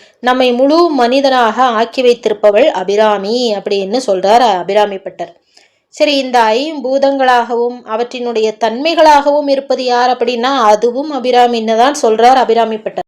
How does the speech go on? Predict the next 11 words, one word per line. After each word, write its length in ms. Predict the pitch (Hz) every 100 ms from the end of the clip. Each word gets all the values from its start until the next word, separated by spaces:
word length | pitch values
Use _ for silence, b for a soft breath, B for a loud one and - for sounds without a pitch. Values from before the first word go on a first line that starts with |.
| -
அதாவது, 600 | 170 196 208 - 185 185 -
அவளை 480 | 180 190 208 196 185 185
நினைப்பதே 880 | 220 277 320 - 302 294 302 339
நாம் 280 | 311 240 233
செய்கின்ற 600 | 220 220 220 254 240 269
பெரும் 420 | 277 214 208 233
தவம். 600 | 233 190 180 185 202 202 180 - _
எவ்வளவோ 680 | 190 185 190 196 196 233 440
பிறவிகள்ல 540 | 311 269 269 247 233 247
அவளை 360 | 262 208 202
நாம, 280 | 196 190